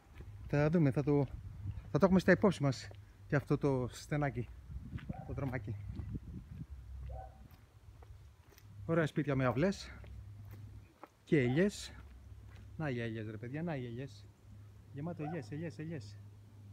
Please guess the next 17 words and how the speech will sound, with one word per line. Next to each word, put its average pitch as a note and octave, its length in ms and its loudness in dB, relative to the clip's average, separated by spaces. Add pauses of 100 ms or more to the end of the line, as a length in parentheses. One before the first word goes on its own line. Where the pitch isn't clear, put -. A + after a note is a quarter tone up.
(300)
Τις C#3 260 -6
μαζεύουνε D3+ 360 0
τώρα B2 160 -2
τις - 120 -10
ελιές. A2 360 -4 (2250)
Είπαμε, C#3+ 300 -2
είναι G3 220 4
Νοέμβριος, F3+ 580 0 (380)
δέκα D#3 200 0
Νοεμβρίου. F3 440 4 (680)
Πέμπτη. E3 360 4 (1400)
Πέμπτη, F3+ 460 0 (180)
δέκα D#3+ 240 0
Νοεμβρίου. D#3+ 340 4
Μαζέψτε C#3+ 340 4
ελιές, F#3 180 8
παιδιά. D#3+ 360 4